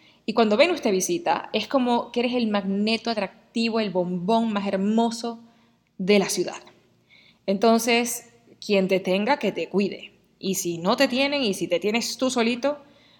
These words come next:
pues ábrete a nuevas relaciones, pero lo que no se vale después del eclipse de luna llena en Acuario es seguir jugueteando y picoteando por todos lados,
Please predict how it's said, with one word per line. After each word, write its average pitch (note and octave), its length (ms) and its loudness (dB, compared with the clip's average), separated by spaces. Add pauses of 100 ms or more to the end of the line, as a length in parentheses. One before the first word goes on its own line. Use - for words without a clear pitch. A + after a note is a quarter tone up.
(140)
pues G3 300 0
ábrete A#3+ 420 4
a - 20 4
nuevas G#3+ 200 2
relaciones, A3 480 -2
pero F#3+ 120 0
lo F#3 140 2
que F#3 120 0
no A3 140 -2
se C#4 160 0
vale F#3+ 240 4
después F3 240 -2
del F#3 120 0
eclipse G#3 360 -6
de F3 160 2
luna G3 280 0
llena F3+ 300 -2
en D#3 80 -12
Acuario A3+ 560 0 (520)
es B3+ 160 4
seguir C4 320 2
jugueteando A3+ 540 0
y A3+ 40 -2
picoteando G#3 520 0
por F#3 160 -2
todos G#3 240 0
lados, D3+ 480 -2